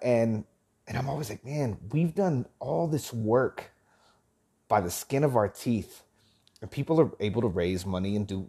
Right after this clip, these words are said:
do big things with big money." And I'm like, and my brain told me when I got out of bed, I shouldn't have even been looking at my phone when I got out of bed. My brain told me,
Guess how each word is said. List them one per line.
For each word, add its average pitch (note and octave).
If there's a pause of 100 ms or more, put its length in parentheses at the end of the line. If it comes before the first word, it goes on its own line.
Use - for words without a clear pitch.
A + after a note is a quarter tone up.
do F#2+
big G2+
things F2+
with G2+
big F#2+
money." D3+
And A2+
I'm A2+
like, G#2+
and C3
my A2+
brain A#2+
told A2
me D#2+ (480)
when G#2+
I F2+
got A2
out A#2
of G#2
bed, G2
I -
shouldn't E3+
have A#2+
even G#2+
been F#2+
looking G2+
at F#2+
my D2
phone G#2
when F#2
I E2
got E2
out C#2+
of D2
bed. D#2+ (580)
My A2
brain G2
told F#2
me, F2+